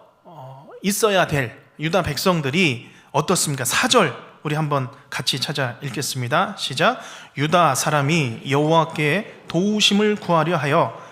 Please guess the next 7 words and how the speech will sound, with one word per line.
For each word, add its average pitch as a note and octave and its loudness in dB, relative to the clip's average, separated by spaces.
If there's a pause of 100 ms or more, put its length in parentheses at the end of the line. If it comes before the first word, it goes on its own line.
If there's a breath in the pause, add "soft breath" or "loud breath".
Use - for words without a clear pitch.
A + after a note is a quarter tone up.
(180 loud breath)
유다 D3 4
모든 F3+ 4
성읍에서 G3+ 0
모여와서 D#3 2
여호와께 C#3+ 0
간구하더라. E3 2
아멘. C#3 0